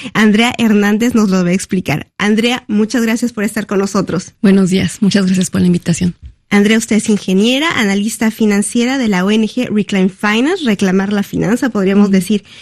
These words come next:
Speaker 1: en español. Eh, es una O N G que se enfoca en exigir transparencia a los bancos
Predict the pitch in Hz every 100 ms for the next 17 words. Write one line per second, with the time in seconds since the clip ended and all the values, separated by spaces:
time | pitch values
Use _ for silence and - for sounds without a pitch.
0 | - - 220 214 220 214 214 214 254 320
1 | - 202 185 202 262 339 349 320 277 -
2 | 285 277 254 233 220 233 269 269 - -
3 | _ 226 220 220 - 220 - 320 359 277
4 | 262 - 233 240 262 - - 254 262 196
5 | 208 196 208 233 269 285